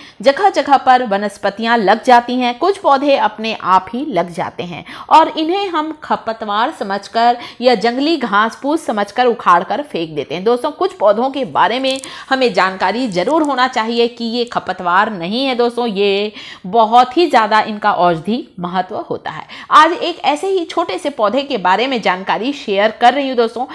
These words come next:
मेरे घर पर भी यह पौधा लगा हुआ है। मैं चाहती हूँ आपको भी इसकी जानकारी हो, ये किस चीज़ का पौधा है और इस पौधे के क्या फ़ायदे हैं, हमें ज़रूर पता होना चाहिए। इसकी पत्तियों को देख लीजिए, समझ जाइए दोस्तों,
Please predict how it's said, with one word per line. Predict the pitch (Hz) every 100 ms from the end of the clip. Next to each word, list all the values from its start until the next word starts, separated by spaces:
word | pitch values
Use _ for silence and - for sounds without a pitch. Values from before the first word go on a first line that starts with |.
| - -
मेरे | 233 214
घर | 202 233
पर | 294 269
भी | 269 233
यह | 214
पौधा | 196 165 170 185
लगा | 156 160 233
हुआ | 240 233
है। | 240 233 - -
मैं | 262
चाहती | 247 214 214 294
हूँ | 320 -
आपको | 214 - 370
भी | 392
इसकी | 269 - 247
जानकारी | 185 175 180 175
हो, | 196 220 - _
ये | 302
किस | 302 294 302
चीज़ | 247 214 -
का | 233
पौधा | 262 185 151 - 170
है | - - - -
और | 277 320
इस | 320 339
पौधे | - 302 320
के | 311 320
क्या | 330 277 285
फ़ायदे | 320 269 254
हैं, | 262 269
हमें | 240 247
ज़रूर | 190 190 247
पता | 294 - 147
होना | 175 143
चाहिए। | 156 - 170 - - -
इसकी | 294 302 370
पत्तियों | 381 240 240 302 339
को | 240
देख | 185 233 262
लीजिए, | 285 277 269 277
समझ | - 196 254
जाइए | 254 262 269 269
दोस्तों, | 262 262 262